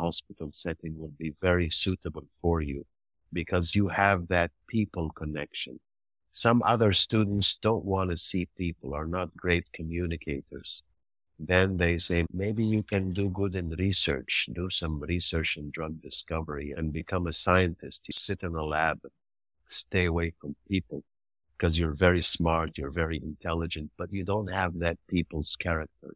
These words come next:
So again, ask questions to learn the material and the skills. Ask questions of those around you, valuable people around you to guide you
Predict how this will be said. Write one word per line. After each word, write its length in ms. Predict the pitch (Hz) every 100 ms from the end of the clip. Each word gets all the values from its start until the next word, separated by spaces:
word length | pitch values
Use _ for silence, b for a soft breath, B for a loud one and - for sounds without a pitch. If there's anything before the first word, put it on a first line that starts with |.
| -
So 240 | - 98
again, 500 | 104 95 117 101 80 82
ask 320 | 92 - -
questions 580 | - 101 - - 87 -
to 140 | - 85
learn 420 | 95 95 98 87
the 80 | 80 76
material 520 | - 98 95 107 95
and 140 | 80
the 60 | 78 -
skills. 480 | - 101 117 110 - _ _ _ _ -
Ask 320 | 104 104 - -
questions 600 | 104 98 - 101 95 90
of 160 | 82
those 300 | 85 92 90 - 87
around 380 | 85 87 85
you, 260 | 82 85 82 _ _ - -
valuable 560 | 95 101 104 87 85 - 98
people 260 | 90 85 82
around 420 | 82 85 85 80
you 140 | 80 78
to 100 | 82
guide 500 | 78 90 95 95 85
you 280 | 82 78 78